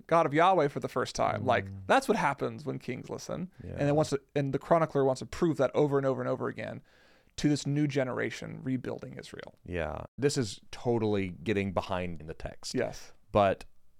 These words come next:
Speaker 2: kind of my last big question, and then I wanna get to how is all this about Jesus,
Speaker 1: Mm-hmm.
Speaker 2: is, um, what do you think that the chronicler's aim was,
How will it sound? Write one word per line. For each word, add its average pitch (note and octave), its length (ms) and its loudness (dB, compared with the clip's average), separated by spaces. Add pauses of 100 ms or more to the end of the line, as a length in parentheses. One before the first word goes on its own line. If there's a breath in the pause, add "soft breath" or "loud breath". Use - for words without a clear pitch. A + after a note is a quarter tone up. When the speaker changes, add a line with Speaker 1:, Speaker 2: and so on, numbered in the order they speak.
(180)
Speaker 2:
kind G2+ 140 -2
of F#2+ 60 0
my F#2 80 2
last F#2 320 2
big F#2+ 120 -2
question, E2 680 -4
and F#2 120 -2
then F2 80 0
I E2+ 40 -2
wanna E2 160 -2
get C#2+ 160 -8
to D#2+ 340 -4
how F2 200 0
is E2+ 80 0
all E2 140 2
this E2 140 -6
about D#2 180 -4
Jesus, D2+ 500 -6
Speaker 1:
Mm-hmm. - 140 -8 (500 loud breath)
Speaker 2:
is, F#2+ 560 4
um, E2 460 2 (220)
what G#2 440 2
do B2+ 60 -2
you A2 120 0
think - 540 -4 (240)
that F2+ 180 -4
the F2 60 -4
chronicler's F2 720 -2 (140)
aim F2+ 340 -4
was, - 580 -10